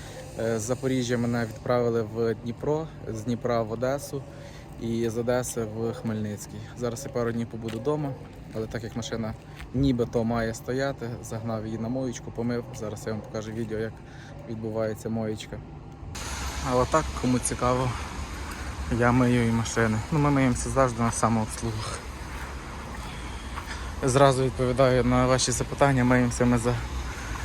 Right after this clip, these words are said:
свої кошти. Хто хоче миє, хто хоче не миє. Я люблю, щоб машина стояла чиста.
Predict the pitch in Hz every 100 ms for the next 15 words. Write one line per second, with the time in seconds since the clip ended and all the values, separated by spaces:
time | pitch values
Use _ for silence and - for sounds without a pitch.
0 | - - - - 120 123 123 - 110 110
1 | - 127 - - - - - - - -
2 | - - - - - - 123 147 - 131
3 | 131 127 117 - - 120 - 113 120 120
4 | 113 113 120 117 120 117 - 120 107 127
5 | 120 - 120 120 113 - 113 110 -